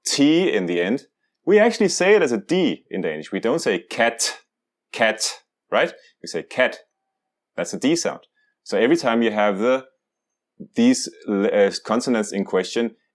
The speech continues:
in the end of a word, you have it as a weak sound, which is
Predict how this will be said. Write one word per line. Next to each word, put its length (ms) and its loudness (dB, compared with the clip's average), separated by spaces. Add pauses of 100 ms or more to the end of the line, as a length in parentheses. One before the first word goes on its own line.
(120)
in 340 4
the 340 2
end 340 2
of 160 -2
a 60 0
word, 380 2
you 100 0
have 220 -2
it 60 -2
as 140 -4
a 80 -2
weak 360 -2
sound, 440 -6
which 180 -8
is 220 -8